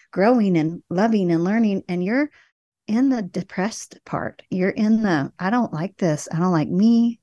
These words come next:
I don't like you," right? Like, but for them to understand you're not gonna be here. This, I, and to hold the space for them, like, "Here's what's coming up next. Here's what's coming up next for your marriage. Here's what's coming up next for your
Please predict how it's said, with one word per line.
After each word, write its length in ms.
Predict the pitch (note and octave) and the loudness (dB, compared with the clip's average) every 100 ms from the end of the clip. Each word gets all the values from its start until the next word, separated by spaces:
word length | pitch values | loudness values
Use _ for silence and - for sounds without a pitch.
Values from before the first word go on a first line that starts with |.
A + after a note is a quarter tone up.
| - | -8
I 60 | |
don't 100 | D#3+ | -4
like 240 | D#3+ D#3+ - | -4 -6 -4
you," 380 | A3 A3 G#3+ A3 _ | 0 0 -2 -6 _
right? 380 | G#3 F3+ F#3+ - | -8 -6 -6 -6
Like, 280 | F#3+ F3 _ _ _ _ _ _ _ _ _ - | -8 -8 _ _ _ _ _ _ _ _ _ -20
but 340 | F3+ F#3+ F3+ - _ _ _ | -6 -4 -4 -10 _ _ _
for 100 | G3 | -4
them 180 | F#3 F#3+ | 0 -2
to 160 | - F3 | -2 -4
understand 560 | E3+ E3+ - E3 E3 D#3 | -4 -6 -4 -2 -2 0
you're 100 | D#3+ | -2
not 200 | D#3 - | -2 -2
gonna 180 | G3 G3+ | 0 0
be 160 | G3 | 0
here. 400 | F#3 F3 E3 F#3 - | 0 -2 -4 -4 -10
This, 240 | - F3 - | -8 -8 -6
I, 240 | F3+ F3+ - - - | -4 -4 -4 -6 -2
and 160 | F#3 E3+ | -2 2
to 100 | F#3 | 0
hold 260 | - E3+ | 4 2
the 80 | F#3 | 2
space 300 | G#3+ F#3 E3+ | 0 -2 -2
for 100 | - | -2
them, 180 | E3 F3+ | -2 -2
like, 240 | E3+ D#3+ - _ _ _ _ _ _ | -4 -6 -12 _ _ _ _ _ _
"Here's 320 | _ - F3+ | _ -6 -6
what's 180 | G3+ G3 | -6 -8
coming 300 | - G#3 G#3 | -2 0 2
up 140 | G#3+ - | 0 0
next. 480 | F3+ F#3 - - - | -2 -2 -6 -16 -14
Here's 200 | - E3+ | -8 -6
what's 120 | F#3+ | -4
coming 240 | - G3 F#3+ | 0 2 2
up 100 | F3 | 0
next 240 | D#3 - | -4 -4
for 60 | D3 | -6
your 120 | D3+ | -4
marriage. 440 | E3+ G3 G3+ G3 | -2 0 -2 -4
Here's 180 | - D#3+ | -6 -6
what's 180 | - - | -6 -8
coming 260 | - D#3 C#3+ | -4 -2 -2
up 80 | |
next 240 | - D#3 - | -6 -10 -8
for 100 | D#3 | -8
your 360 | C#3 E3 D#3+ | -8 -10 -12